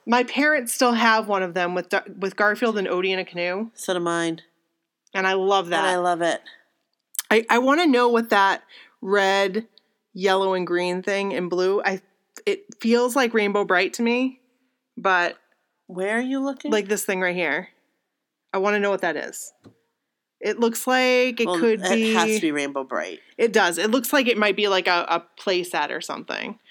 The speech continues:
Speaker 2: A play set or, like, a sleeping, not a sleeping bag, like a, um, suitcase.
Speaker 1: I bet that's what it is. So, um, yeah. So that, I mean, we've gone through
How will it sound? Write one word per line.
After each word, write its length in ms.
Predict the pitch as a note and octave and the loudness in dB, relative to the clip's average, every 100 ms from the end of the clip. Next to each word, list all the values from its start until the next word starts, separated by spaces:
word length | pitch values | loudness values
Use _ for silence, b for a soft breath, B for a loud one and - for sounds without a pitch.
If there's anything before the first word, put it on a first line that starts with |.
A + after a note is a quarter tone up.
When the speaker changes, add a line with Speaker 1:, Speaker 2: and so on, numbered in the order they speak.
| B | B
Speaker 2:
A 80 | D#3 | -4
play 180 | G3 F#3 | -2 0
set 220 | F#3+ B2+ | 0 0
or, 100 | F3 | -2
like, 320 | E3+ E3 E3 | -2 -2 -4
a 80 | D#3+ | -6
sleeping, 600 | - - E3+ F3 E3 E3 - | -6 -4 -4 -2 -4 -4 -4
not 160 | F3+ | -6
a 40 | D#3+ | -6
sleeping 440 | - C#3 C#3 C3 | -6 -10 -8 -10
bag, 240 | B2+ A#2+ C3 | -6 -6 -6
like 140 | D3 | -2
a, 180 | D#3+ C#3 B B B B - | -4 -4 B B B B -2
um, 480 | F3+ E3 D3+ D3+ C#3+ - | 0 2 0 -4 -14 -16
suitcase. 760 | - - A#3+ - A#2+ - - - _ _ _ - - - | -10 -8 -6 -8 -10 -10 -14 -16 _ _ _ -20 -20 -10
Speaker 1:
I 220 | E3 E3 | -8 -6
bet 240 | D#3+ C#3+ | -8 -10
that's 260 | - - - | -10 -14 -16
what 120 | - | -18
it 80 | - | -16
is. 480 | G#1+ - - - - _ B B - - | -16 -16 -14 -14 -14 _ B B -14 -12
So, 420 | - G#3+ G3 G3 | -4 0 2 4
um, 480 | F#3 E3+ E3 E3 E3 _ _ _ _ _ _ _ - | 4 2 2 -4 -8 _ _ _ _ _ _ _ 0
yeah. 280 | G#3+ C#3+ - _ _ _ _ _ _ _ - - | 0 0 -6 _ _ _ _ _ _ _ -20 -6
So 280 | A#3+ A3 G#3 | -2 0 2
that, 220 | A#3+ D4+ A3 - | 2 0 -6 -2
I 100 | A3 | 2
mean, 280 | A#3 A3 G#3+ | 4 4 2
we've 120 | A#3 | 2
gone 200 | C#4 D#4+ | 2 2
through 400 | E4 C4+ C4 C4 | 2 2 0 -2